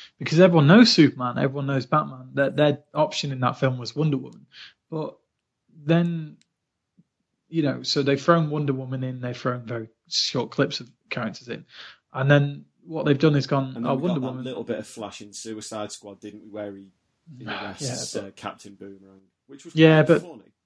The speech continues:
Speaker 1: Yeah, it was, but again,
Speaker 2: You're
Speaker 1: they're
Speaker 2: literally talking forty-five seconds.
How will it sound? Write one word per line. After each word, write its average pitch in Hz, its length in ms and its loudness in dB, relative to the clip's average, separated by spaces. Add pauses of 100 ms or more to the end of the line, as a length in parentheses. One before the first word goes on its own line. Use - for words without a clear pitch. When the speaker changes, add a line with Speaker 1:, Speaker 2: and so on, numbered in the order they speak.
(300)
Speaker 1:
Yeah, 202 380 4
it 208 100 2
was, 214 340 2
but - 340 -8
again, 180 500 -4 (200)
Speaker 2:
You're 110 80 -16
Speaker 1:
they're 175 120 0
Speaker 2:
literally 113 300 -12
talking 110 360 -14
forty-five 95 640 -20
seconds. - 580 -20